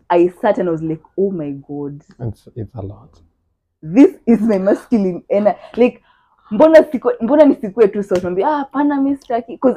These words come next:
Speaker 1: I don't know, I don't know how to, I don't know how to be soft. I don't know how to, because I, I feel like all my life, since I hivyo, I was like, "Okay, I need to fight for myself
Speaker 2: Yeah, you have
Speaker 1: because
Speaker 2: to be you.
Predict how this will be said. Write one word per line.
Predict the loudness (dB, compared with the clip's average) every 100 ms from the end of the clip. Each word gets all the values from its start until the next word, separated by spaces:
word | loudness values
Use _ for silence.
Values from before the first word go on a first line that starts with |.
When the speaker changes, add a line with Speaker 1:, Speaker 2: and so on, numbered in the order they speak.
| 4
Speaker 1:
I |
don't | 4
know, | 0 0
I | -2
don't | -4
know | -6
how | -6 -6
to, | -10 -14 -16 _ _ _ _ _ _ _ _ _ _ _ _ _ -20 -20 -12
I | -2
don't | 0 0
know |
how | -2 -2 -4
to | -8 -10 -10
be | -12 -14
soft. | -14 -6 -4 -4 -8
I |
don't | -8 -6
know | -6
how | -6 -8
to, | -10 -16 -16 -18 _
because | -8 -4 0
I, | 0 -2 -8
I | -8
feel | -6 -6
like | -8 -4
all | -4 -2
my | -4
life, | -2 -2 -2 -6 _ _
since | -10 -10 -8 -8
I |
hivyo, | -8 -8 -8 -6
I | -8
was | -8
like, | -14 _ _ _ _ -10
"Okay, | -10 -8 -8 -10 _ _ _ _ _ _ _ _ _ _
I | -12
need | -10
to | -12 -18 -18 _ -14
fight | -12 -12
for | -12
myself | -12 -12 -12 -10
Speaker 2:
Yeah, | -8
you | -10
have | -12 -12
Speaker 1:
because | -14
Speaker 2:
to |
be | -14 -10
you. | -12